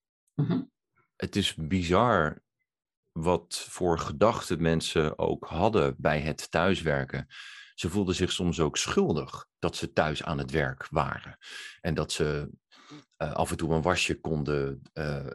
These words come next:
Speaker 2: doen. En dat ze er ook konden zijn voor de kinderen. We hebben natuurlijk ook, eh, hè, dat de kinderen ook thuisonderwijs hadden. Dus het was, het was een enorme uitdaging. En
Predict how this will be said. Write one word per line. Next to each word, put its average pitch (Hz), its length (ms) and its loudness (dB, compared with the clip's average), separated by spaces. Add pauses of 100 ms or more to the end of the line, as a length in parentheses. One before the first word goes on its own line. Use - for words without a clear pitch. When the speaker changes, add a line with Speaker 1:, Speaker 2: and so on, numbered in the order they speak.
(140)
Speaker 2:
doen. 69 400 0 (340)
En 87 400 4
dat 85 160 0
ze 85 120 0
er 85 120 0 (120)
ook 95 180 2
konden 90 240 4
zijn 95 320 6
voor 90 120 -4
de 87 60 0
kinderen. 120 360 8
We 76 60 4
hebben 71 240 0
natuurlijk 78 300 -4
ook, 78 180 -2
eh, 80 180 4
hè, 98 160 0
dat 78 140 0
de 87 60 -4
kinderen 87 340 4
ook 101 140 4
thuisonderwijs 87 760 4
hadden. 71 280 -4
Dus 78 120 0
het 95 120 -2
was, 104 200 4
het 98 120 -6
was 98 160 0
een 104 100 6
enorme 117 380 6
uitdaging. 78 720 2
En 85 260 0